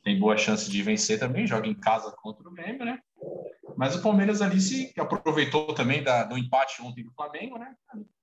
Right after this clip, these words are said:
Se consolida ali, ali no, na, na, na,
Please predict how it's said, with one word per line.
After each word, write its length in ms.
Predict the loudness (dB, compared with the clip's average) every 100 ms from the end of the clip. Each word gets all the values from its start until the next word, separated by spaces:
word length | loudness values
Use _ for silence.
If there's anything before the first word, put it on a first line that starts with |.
| _
Se 220 | -16 -12
consolida 720 | -6 -6 0 2 2 2 0
ali, 200 | 0 -2 -4 -4
ali 320 | -2 0 2
no, 240 | 2 4 4
na, 200 | 6 6
na, 260 | 4 2
na, 500 | 2 2 2 2 -2